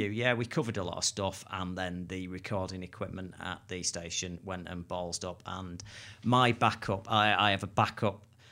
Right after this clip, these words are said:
Speaker 2: system that I actually take with me, and even that broke. So now what I'm d-, I've got, I've got a backup of a backup now. It will never ever happen again.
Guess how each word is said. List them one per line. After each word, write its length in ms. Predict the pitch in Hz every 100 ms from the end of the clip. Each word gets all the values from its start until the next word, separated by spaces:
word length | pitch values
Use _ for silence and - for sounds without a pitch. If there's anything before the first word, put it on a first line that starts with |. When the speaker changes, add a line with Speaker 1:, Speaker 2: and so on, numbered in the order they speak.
| -
Speaker 2:
system 460 | - 110 - 101 98
that 160 | 98 90
I 100 | 92
actually 300 | - 98 92
take 340 | - 98 90
with 200 | 113 117
me, 360 | 110 110 110 110 - -
and 160 | 101
even 300 | 110 98 101
that 280 | 98 98 -
broke. 420 | 113 110 117 113 - -
So 260 | - 110
now 360 | 110 110 107 104
what 180 | 123 123
I'm 180 | 107 104
d-, 80 | 107
I've 300 | 113 104 98
got, 200 | 110 95
I've 80 | 104
got 120 | 110
a 40 | 110
backup 480 | 147 - - -
of 100 | 107
a 40 | 101
backup 520 | - 101 - 98 -
now. 240 | 104 - - - - - - - -
It 180 | 120 117
will 80 |
never 280 | 135 139 123
ever 260 | 113 113 110
happen 260 | 101 98
again. 440 | 101 123 120 113